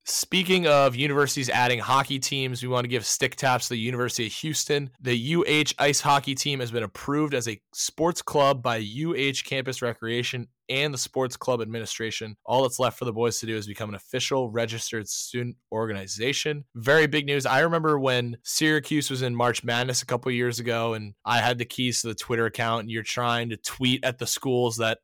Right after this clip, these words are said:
also have hockey teams in the tournament, and we got to play Houston, and I go to look 'em up, and I can't even find anything about Houston having a hockey team. So that was always kind of a bummer that they didn't have one. Now with all this talk of maybe Houston's gonna get an N H L team down the road,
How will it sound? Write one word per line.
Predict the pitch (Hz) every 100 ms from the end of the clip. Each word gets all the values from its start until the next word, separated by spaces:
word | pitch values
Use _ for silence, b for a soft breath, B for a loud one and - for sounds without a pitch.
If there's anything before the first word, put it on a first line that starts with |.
| -
also | 123 123 143
have | 123
hockey | 117 123 120 127
teams | 127 127 123 120
in |
the | 120
tournament, | - 123 120 120 123 -
and | 123
we | 123 123
got | 135 131
to | 131
play | 147 123
Houston, | 131 175 - 127 117
and | 113
I | 113 117
go | 127
to | 123
look | 123 123
'em | 117
up, | 123 131
and | 117 107
I |
can't | 104 143 131
even | 123
find | 104 127 117
anything | 117 143 123 110
about | 104
Houston | 104 110 -
having | 104 101
a |
hockey | 104 107 107
team. | - 101 101
So | - 139
that | 160
was | 170
always | 165 147
kind | 151
of | 131
a |
bummer | 110 127 151
that | 131
they | 120
didn't | 123
have | 110 120
one. | 120 120 120 -
Now | 123 139 180
with | 185
all | 165 160
this | 147 -
talk | 143 139 131
of | 117 101
maybe | 113 151 160
Houston's | 151 147 - 120
gonna | 127 131
get | 123 117
an |
N | 117
H | 117 -
L | 120
team | - 127
down | 113 110
the | 110
road, | 107 104 104